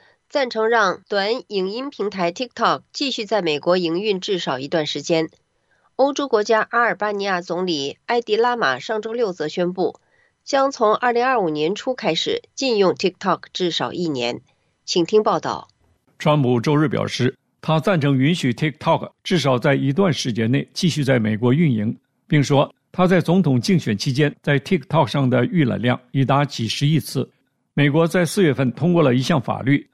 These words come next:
Speaker 2: 要求 TikTok 的中国母公司字节跳动在二零二五年一月十九号之前出售该平台，理由是他允许中国访问美国用户的数据。如果不出售，TikTok 将在美国被禁止，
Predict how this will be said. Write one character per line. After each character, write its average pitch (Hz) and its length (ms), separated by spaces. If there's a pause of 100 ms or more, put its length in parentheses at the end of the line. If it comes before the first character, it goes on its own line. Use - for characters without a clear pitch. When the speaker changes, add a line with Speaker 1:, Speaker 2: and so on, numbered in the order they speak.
(120)
Speaker 2:
要 156 140
求 147 200
TikTok 135 500
的 131 240
中 175 220
国 151 140
母 110 180
公 139 180
司 156 240
字 165 180
节 120 200
跳 143 260
动 131 180 (220)
在 151 160
二 170 180
零 151 160
二 175 100
五 117 120
年 117 280
一 175 60
月 165 160
十 175 220
九 135 160
号 123 120
之 170 180
前 117 340
出 - 180
售 147 160
该 139 160
平 143 220
台， 107 280 (320)
理 139 120
由 170 160
是 180 340
他 151 140
允 165 160
许 135 180
中 196 220
国 139 160
访 117 200
问 131 140
美 113 180
国 139 180
用 180 160
户 143 180
的 117 100
数 131 240
据。 - 240 (300)
如 165 180
果 113 140
不 127 160
出 147 240
售， 165 260 (220)
TikTok 160 560
将 131 160
在 131 160
美 113 200
国 135 160
被 143 140
禁 165 240
止， - 180